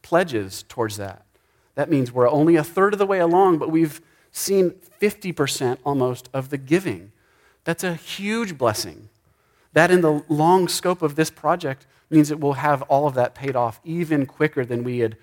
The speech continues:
hoped or anticipated. In terms of our missionaries, we have seventeen missionaries on the field and six other organizations that y'all support through your faith promise giving. That's over and above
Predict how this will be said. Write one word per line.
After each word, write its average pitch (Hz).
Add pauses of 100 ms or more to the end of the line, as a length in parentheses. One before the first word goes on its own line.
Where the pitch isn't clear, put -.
(140)
hoped 135
or 117
anticipated. 107 (1400)
In 135
terms 160
of 147
our 151
missionaries, 117 (100)
we 143
have 139
seventeen 180
missionaries 120
on 117
the 110
field 120
and 127
six -
other 156
organizations 123 (380)
that 147
y'all 147
support 131
through 147
your 131
faith -
promise 190
giving. 117
That's 135 (100)
over 175
and 196
above 156